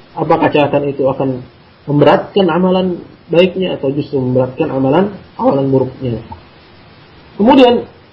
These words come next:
pelajaran lain yang bisa kita petik juga di sini adalah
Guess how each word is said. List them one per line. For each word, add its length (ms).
pelajaran 400
lain 160
yang 160
bisa 160
kita 160
petik 320
juga 320
di 80
sini 320
adalah 480